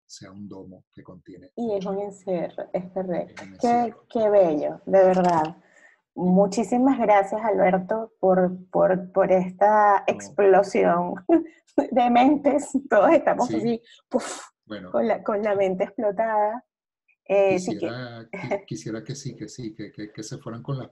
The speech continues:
Speaker 1: con el pochoclo, las palomitas, las cotufas, el popcorn, así.
Speaker 2: Sí, señor. Eh,
Speaker 1: Ajá.
Speaker 2: y bueno, y los, todos los que,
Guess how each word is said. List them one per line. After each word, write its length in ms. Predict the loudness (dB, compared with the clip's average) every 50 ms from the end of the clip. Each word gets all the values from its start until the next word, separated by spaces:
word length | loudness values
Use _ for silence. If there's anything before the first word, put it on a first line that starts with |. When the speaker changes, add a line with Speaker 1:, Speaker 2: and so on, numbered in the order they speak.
| _ _ _ _ _ _ _ _
Speaker 1:
con 200 | -18 -16 -16 -14
el 60 | -14
pochoclo, 440 | -14 -14 -12 -12 -14 -12 -12 -12 -14
las 80 | -12 -12
palomitas, 360 | -14 -12 -12 -12 -12 -12 -12
las 100 | -12 -14
cotufas, 460 | -16 -18 -14 -14 -14 -14 -12 -14 -16
el 60 | -16 -14
popcorn, 500 | -16 -18 -18 _ -16 -16 -14 -14 -16 -18
así. 340 | -18 -16 -16 -16 -16 -16 _ _ _ _ _ _ _ _ _ _ _ _ _ _ _ _ _ _ _ _ _ _ _ _ -14
Speaker 2:
Sí, 120 | -12 -10
señor. 640 | -8 -6 -6 -4 -2 -2 -2 -2 -2 -4 -8 -12 -16 _ _ _ _ _ _ 0
Eh, 460 | 4 6 8 8 8 8 8 6 6
Speaker 1:
Ajá. 80 | 4 2
Speaker 2:
y 100 | 4 4
bueno, 260 | 6 6 6 6 4 4 2 0
y 220 | -2 0 0 2
los, 160 | 2 2 0 0 -4 0
todos 180 | 2 2 4 4
los 100 | 4 2
que, 100 | 0